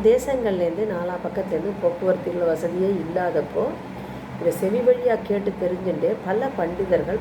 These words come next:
பல வித்வான்கள் அந்த இதை கேட்டுக்கணும் அப்படிங்கிறதுக்காக வரா. அப்படி வரும்போது எல்லாருக்கும் சீக்கிரம் சொல்லணும்னு இவருக்கு ஆசை, சீக்கிரம் முடிச்சோணும். ஏன்னா அது பெரிய விஷயம், மகாபாஷ்யங்கிறது பெருசு,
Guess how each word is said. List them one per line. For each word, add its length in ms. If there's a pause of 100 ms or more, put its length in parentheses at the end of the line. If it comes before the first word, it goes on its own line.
பல 100 (140)
வித்வான்கள் 680 (680)
அந்த 220
இதை 160 (120)
கேட்டுக்கணும் 720
அப்படிங்கிறதுக்காக 800
வரா. 180 (1700)
அப்படி 240
வரும்போது 560 (1600)
எல்லாருக்கும் 580
சீக்கிரம் 420
சொல்லணும்னு 440
இவருக்கு 240
ஆசை, 300 (640)
சீக்கிரம் 480
முடிச்சோணும். 360
ஏன்னா 160
அது 160
பெரிய 380
விஷயம், 320
மகாபாஷ்யங்கிறது 800
பெருசு, 380